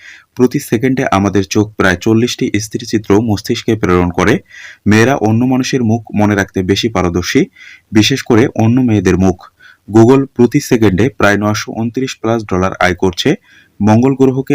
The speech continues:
লালচে দেখায়, কারণ এর মাটি এফ ই টু ও থ্রি দিয়ে তৈরি। কুকুরের ঘ্রাণ শক্তি মানুষের চেয়ে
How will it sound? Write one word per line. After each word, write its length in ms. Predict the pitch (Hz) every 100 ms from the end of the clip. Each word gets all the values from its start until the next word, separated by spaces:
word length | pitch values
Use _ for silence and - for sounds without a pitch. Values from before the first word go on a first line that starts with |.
| 127
লালচে 240 | 98 90 82
দেখায়, 280 | 87 - 139 - _ _ _
কারণ 220 | 110 113 135 117
এর 80 | 120
মাটি 280 | 120 117 139 - 101
এফ 100 | 107
ই 20 | 101 101
টু 80 | 98 101
ও 20 | 104
থ্রি 120 | - 123
দিয়ে 240 | 127 117 98
তৈরি। 280 | 90 90 85 - - - _
কুকুরের 360 | 127 117 143 139 101
ঘ্রাণ 200 | 98 117 -
শক্তি 220 | 127 - 113
মানুষের 340 | 95 107 127 117
চেয়ে 180 | 131